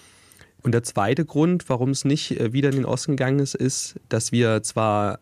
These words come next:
alle Hallen angefragt haben, die in Frage kommen wären, aber dort leider kein positives Feedback bekommen haben. Das hat unterschiedliche Gründe und das hat auch bei der normalen Hallenauswahl unterschiedliche Gründe.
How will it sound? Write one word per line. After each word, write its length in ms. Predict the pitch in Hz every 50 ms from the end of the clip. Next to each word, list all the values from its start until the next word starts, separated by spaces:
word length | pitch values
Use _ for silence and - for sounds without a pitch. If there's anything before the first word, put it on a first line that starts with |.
| _ _
alle 320 | - - 107 113 113 107
Hallen 260 | 107 104 101 104 104 101
angefragt 600 | - - 117 123 120 123 - 117 95 107 - -
haben, 440 | 113 127 151 147 127 139 165 190 - _ -
die 140 | - 120 113
in 100 | 110 110
Frage 320 | - - 101 113 120 117
kommen 260 | 117 - 127 113 113 104
wären, 300 | 110 101 110 123 135 131
aber 320 | - - 107 104 113 113
dort 240 | 104 110 110 - -
leider 480 | 110 104 104 110 113 113 113 113 113
kein 300 | 107 - 117 110 117 120
positives 520 | 117 - 131 127 123 120 - - 110 120 -
Feedback 360 | - 120 110 - 110 98 -
bekommen 320 | - - - 101 90 92
haben. 180 | 92 - 104 110 - _ - - - -
Das 160 | - 117 -
hat 80 | 131 98
unterschiedliche 560 | 131 139 143 135 - - 123 120 120 - 117
Gründe 340 | 107 - 117 117 160 185 190
und 120 | 175 135
das 140 | 120 120 -
hat 140 | 139 127 -
auch 200 | - 120 120 -
bei 240 | - 120 117 117 110
der 260 | 117 113 113 110 107 -
normalen 540 | 123 113 117 107 104 110 127 147 156 131
Hallenauswahl 600 | 110 101 101 104 104 98 107 104 110 - - 95
unterschiedliche 520 | - 101 101 101 - - 101 - 107 - 101
Gründe. 400 | 101 - 101 95 92 95 104